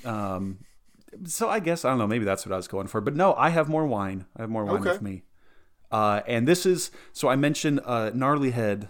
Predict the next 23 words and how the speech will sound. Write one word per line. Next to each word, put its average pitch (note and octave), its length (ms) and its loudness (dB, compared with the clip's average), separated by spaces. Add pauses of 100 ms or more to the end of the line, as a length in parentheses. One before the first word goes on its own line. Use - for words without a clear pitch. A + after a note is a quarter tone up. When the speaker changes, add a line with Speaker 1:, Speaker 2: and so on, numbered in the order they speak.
Speaker 1:
last A#2+ 360 -2
time, G2+ 420 -4
which, B2 320 -2
again, F#3+ 280 0
is, E3+ 100 -4
like, E3 180 2 (220)
a, C3 140 -2
a B2 40 -2
consistent, E3+ 880 -4 (1040)
pretty F3 200 -4
good, E3 540 2 (500)
not C3+ 220 0
too D3+ 100 -2
fancy C3+ 460 -2
wine. A#2 380 2
Uh, G#2 220 2
the A#2 180 -2
other D#3+ 240 6
one D#3 180 4
that C3+ 100 4
I A#2+ 40 4
really C3 280 2
like G2 480 0